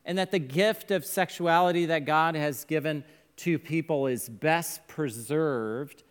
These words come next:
in the marriage, a forever marriage relationship. And so we talked through that and had a conversation with that, and I could tell, you know,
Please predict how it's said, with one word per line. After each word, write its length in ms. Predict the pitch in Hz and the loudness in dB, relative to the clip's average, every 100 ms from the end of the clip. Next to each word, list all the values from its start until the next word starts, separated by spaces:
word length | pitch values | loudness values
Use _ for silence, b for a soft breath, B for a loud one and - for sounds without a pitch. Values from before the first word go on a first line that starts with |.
| b b b b _ _ | b b b b _ _
in 280 | 165 160 165 | 0 2 0
the 80 | 151 | 0
marriage, 760 | 143 139 143 147 135 - - _ _ - | 0 0 2 0 -2 -12 -18 _ _ -6
a 80 | |
forever 580 | 131 151 131 131 135 147 | -6 -4 0 0 0 -4
marriage 580 | 131 120 120 127 127 - | -4 -4 -4 -4 -8 -10
relationship. 1040 | 143 160 185 226 - 156 117 - 104 87 b b b b b - | -6 -4 -4 -6 -10 -10 -10 -8 -10 -10 b b b b b -4
And 160 | 170 | -4
so 500 | - 185 175 175 156 - - | 0 4 4 2 -2 -10 -6
we 400 | 147 175 170 _ _ _ | -2 -2 -4 _ _ _
talked 340 | - 170 160 - - | -4 0 0 -2 -6
through 320 | 160 151 160 | 0 2 2
that 560 | 135 143 143 151 180 - | 2 2 2 0 -2 -8
and 260 | 143 120 107 b b | -8 -10 -12 b b
had 180 | - 156 | -2 0
a 60 | 151 | 0
conversation 680 | 151 143 147 - 139 - 135 | 0 -2 -2 -2 -4 -4 -6
with 200 | 131 - | -6 -4
that, 320 | 131 123 151 | -4 -2 -4
and 140 | 143 | -6
I 120 | 175 247 | -6 -4
could 260 | - 196 | -6 -6
tell, 600 | - 175 170 143 151 196 - b b b b b - | -2 4 6 6 4 0 -8 b b b b b -6
you 140 | 160 | -2
know, 200 | 160 | 0